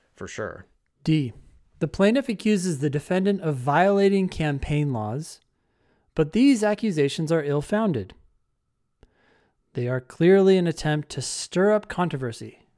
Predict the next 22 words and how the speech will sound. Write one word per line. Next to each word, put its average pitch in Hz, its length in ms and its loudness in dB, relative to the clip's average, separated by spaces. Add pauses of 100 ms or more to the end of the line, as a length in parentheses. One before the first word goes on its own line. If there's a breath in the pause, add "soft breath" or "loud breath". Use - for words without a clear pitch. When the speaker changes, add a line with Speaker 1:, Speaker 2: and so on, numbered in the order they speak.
(140)
Speaker 2:
because 135 340 -4
they 131 120 -2
were 123 100 -4
made 123 320 -4
just - 280 -10
two 185 220 2
weeks 151 300 0
before 123 320 -8
the 123 100 -4
election. 110 400 -10 (440)
Speaker 1:
I 180 80 -12
mean, 185 180 0
I 175 100 0
would 165 120 2
definitely 160 420 4
object 139 340 2
to 117 80 -10
that. 95 440 -4 (400 loud breath)
Um, 101 840 -6 (1600 soft breath)
I 117 200 -4
would 117 320 -4
say, 104 600 -4